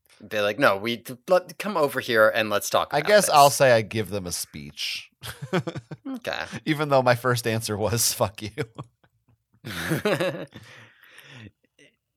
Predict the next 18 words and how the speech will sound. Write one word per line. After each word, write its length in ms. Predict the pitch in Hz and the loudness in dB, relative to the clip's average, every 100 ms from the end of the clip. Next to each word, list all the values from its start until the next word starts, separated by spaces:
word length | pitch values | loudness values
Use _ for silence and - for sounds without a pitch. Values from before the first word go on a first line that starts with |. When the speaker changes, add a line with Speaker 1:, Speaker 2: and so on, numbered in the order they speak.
| _ _ _ _ 113 - | _ _ _ _ -18 -8
Speaker 1:
Do 100 | 117 | -6
you 240 | 110 214 | -4 0
have 240 | 220 214 151 | 4 6 6
a 100 | 113 | 2
big 380 | - 117 151 - | 2 0 0 2
brother 340 | 110 117 120 | 2 4 2
slash 380 | - - 98 - | -2 0 0 0
sister 540 | - 120 - 117 104 - | -4 -4 -2 0 0 -2
instinct? 640 | 101 101 - 71 73 - | -6 -6 -6 -6 -8 -6
Speaker 2:
Well, 260 | 95 113 139 | 0 2 4
well, 220 | 131 160 | 6 6
as 120 | 131 | 4
a 80 | 104 | -2
big 240 | 87 127 | -4 -4
brother, 400 | 113 113 131 98 | 2 2 4 0
do 140 | 90 101 | -4 -4
you? 340 | 104 131 | -2 2
<laughs> 40 | 156 | 2